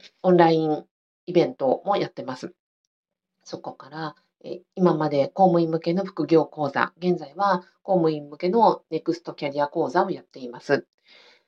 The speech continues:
えー、たくさんのイベントとか講座をやっていく中で、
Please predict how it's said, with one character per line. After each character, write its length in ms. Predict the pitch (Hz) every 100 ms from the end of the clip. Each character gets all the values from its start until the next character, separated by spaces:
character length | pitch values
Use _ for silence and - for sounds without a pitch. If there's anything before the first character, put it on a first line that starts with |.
| _ _ _ _ _ _ _ _ _
え 360 | 269 262 262
ー、 40 | 359 _ _ _
た 120 | -
く 80 | -
さ 140 | 262
ん 100 | 285
の 400 | 208 190 180 143 -
イ 80 |
ベ 160 | 156 160
ン 80 | 156
ト 140 | 156
と 100 | 151
か 120 | 139
講 200 | - 156
座 160 | 151 151
を 60 | 143
や 140 | 131
っ 60 | -
て 200 | 160 156
い 100 | 160
く 120 | 156
中 220 | 156 135
で、 440 | 131 151 151 -